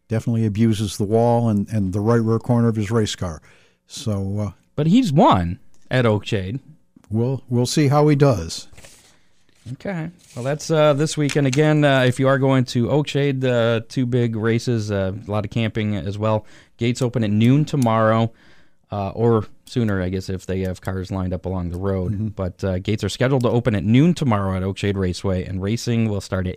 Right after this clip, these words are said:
Speaker 2: eight P M. Uh, modifieds and, uh, late models, and then Saturday night is the, uh, big ten thousand to win birthday race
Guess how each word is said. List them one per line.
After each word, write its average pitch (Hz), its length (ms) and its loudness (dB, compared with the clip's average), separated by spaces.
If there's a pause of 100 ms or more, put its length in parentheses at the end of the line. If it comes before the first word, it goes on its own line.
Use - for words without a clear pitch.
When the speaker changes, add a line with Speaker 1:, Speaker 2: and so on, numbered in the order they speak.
Speaker 2:
eight 143 240 -2
P 98 260 2
M. 110 320 2 (1040)
Uh, 95 300 0
modifieds 117 760 0
and, 101 480 0
uh, 92 120 -2
late 101 200 -2
models, 107 420 -2
and 101 140 -6
then 95 180 -4
Saturday 147 420 0
night 92 280 -2 (420)
is 92 320 -6
the, 90 280 -2
uh, 80 180 -4 (1800)
big 92 180 -4
ten 101 180 -4
thousand 95 300 -4
to 92 60 -2
win 90 280 -2 (540)
birthday 101 320 -4
race 95 400 -4